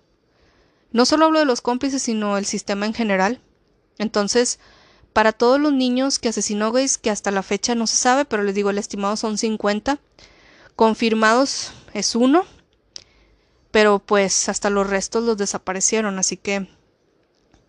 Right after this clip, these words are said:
todos esos niños, güey, ni siquiera se sabe quiénes son. Y también uno se pone a pensar, güey,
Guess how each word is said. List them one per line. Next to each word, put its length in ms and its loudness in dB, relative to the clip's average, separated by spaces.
todos 220 4
esos 200 0
niños, 340 -2
güey, 200 -2
ni 100 0
siquiera 360 0
se 100 -4
sabe 260 0
quiénes 300 -4
son. 280 -4
Y 100 -2
también 560 0
uno 160 -2
se 100 -4
pone 220 -6
a 20 -6
pensar, 400 -4
güey, 200 -2